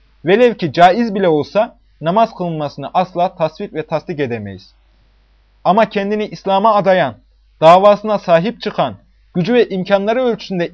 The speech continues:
İslam'ı tebliğ etmeye çalışan bir imamın arkasında namaz kılınamayacağını da kimse iddia edemez. O halde Müslümana yakışan basit gerekçelerle cuma namazını terk etmek değil,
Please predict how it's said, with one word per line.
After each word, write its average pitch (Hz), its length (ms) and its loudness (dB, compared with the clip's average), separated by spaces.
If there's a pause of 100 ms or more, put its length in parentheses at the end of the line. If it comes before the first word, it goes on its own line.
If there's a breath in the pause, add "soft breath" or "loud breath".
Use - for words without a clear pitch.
İslam'ı 202 500 -2
tebliğ 190 260 -4
etmeye 196 320 -4
çalışan 190 460 -2
bir 175 180 -6
imamın 180 320 -6
arkasında 175 540 -6
namaz 175 280 -4
kılınamayacağını 165 800 -4
da 240 220 0 (200)
kimse 175 300 -8
iddia 156 360 2
edemez. 107 520 -10 (580)
O 233 140 4
halde 185 280 4
Müslümana 190 500 -4
yakışan 185 540 -2 (760)
basit 170 400 -2
gerekçelerle 190 640 0
cuma 196 300 -2
namazını 170 360 -4
terk 185 240 -6
etmek 156 400 -8
değil, 196 220 -2